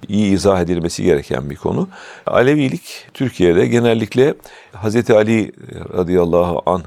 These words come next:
Efendimiz Hazretlerinin hilafeti meselesinde Ali'nin haklığını,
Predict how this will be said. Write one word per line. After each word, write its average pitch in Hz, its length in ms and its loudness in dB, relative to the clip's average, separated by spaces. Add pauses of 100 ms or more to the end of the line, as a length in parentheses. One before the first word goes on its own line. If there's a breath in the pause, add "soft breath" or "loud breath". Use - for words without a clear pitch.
(140)
Efendimiz 87 640 -4
Hazretlerinin 87 920 0 (400 loud breath)
hilafeti 113 460 2
meselesinde 95 760 -2 (400 loud breath)
Ali'nin 117 380 2
haklığını, 101 760 2